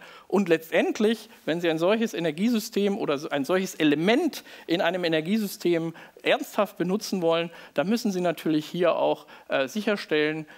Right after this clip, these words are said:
ähm, dass Sicherheitsaspekte und Toxikologie und Ökotoxikologie in voller, um, vollem Umfang bedacht sind. Und jetzt möchte ich ganz kurz mit Ihnen ein bisschen durch die Historie der L O H C,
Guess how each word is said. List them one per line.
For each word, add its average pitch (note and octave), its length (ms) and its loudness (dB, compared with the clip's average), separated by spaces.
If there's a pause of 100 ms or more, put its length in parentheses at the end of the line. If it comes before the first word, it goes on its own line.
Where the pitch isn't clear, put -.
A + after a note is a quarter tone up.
(140)
ähm, C#3 340 0
dass C3+ 340 -6 (200)
Sicherheitsaspekte D#3+ 960 -4
und C3+ 160 -4
Toxikologie C#3 640 -6
und C3+ 120 -2
Ökotoxikologie C3+ 880 -8 (260)
in D3 140 -10
voller, D#3+ 600 2
um, D3 180 -2 (320)
vollem E3+ 300 0
Umfang D3 360 -4
bedacht - 380 -6
sind. - 320 -16 (800)
Und E3+ 60 -2
jetzt F3 160 -2
möchte A#3 200 2
ich - 100 -12
ganz C#4 240 2
kurz B3 320 2
mit G3 160 0
Ihnen G#3+ 360 2 (280)
ein D3+ 80 -2
bisschen A3 260 0
durch G3 160 2
die F3+ 120 0
Historie F#3+ 540 2
der E3 140 2
L E3 120 2
O D#3 60 2
H B2+ 120 0
C, G#3 340 0